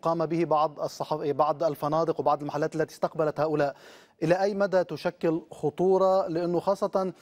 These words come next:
ربما كثر من المشاهدين لا يعرفون طبيعة، طبيعة العلاقة في الداخل الفلسطيني المحتل كيف هي، لأنه نحن نعرف أنه هناك أراضي محتلة، ولكن ربما البعض لا يعرف كيفية التعاطي مع الإسرائيليين في داخل الأراضي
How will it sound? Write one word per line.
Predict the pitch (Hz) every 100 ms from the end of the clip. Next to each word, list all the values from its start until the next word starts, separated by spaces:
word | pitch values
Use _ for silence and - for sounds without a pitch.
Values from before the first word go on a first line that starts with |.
| - _ -
ربما | 175 190 185 180
كثر | 175 208 214 175
من | 170
المشاهدين | 160 156 165 147 180
لا | 170
يعرفون | 185 180 165 - 202
طبيعة، | - 160 147 220 220 - 160 - 170
طبيعة | 170 165 202 175 185
العلاقة | 151 160 190 202 175
في |
الداخل | 160 135 180 180
الفلسطيني | 156 156 143 175 165
المحتل | 147 - 170
كيف | 151 160 165
هي، | 139 180 135 - - - _
لأنه | 135 147 156
نحن | 156 180 180
نعرف | 190 185 190
أنه | 196 190
هناك | 202 190
أراضي | 180 185 170
محتلة، | 165 - 156
ولكن | 147 170 180 185 - - -
ربما | 165 190
البعض | 185 185 175
لا | 180 202
يعرف | 202 180 185 180
كيفية | - 151 190 190 170
التعاطي | - 139 170 175
مع | 156
الإسرائيليين | 151 - 156 151 143 170
في | 170 147
داخل | 160 160 156
الأراضي | 151 156 156 156 156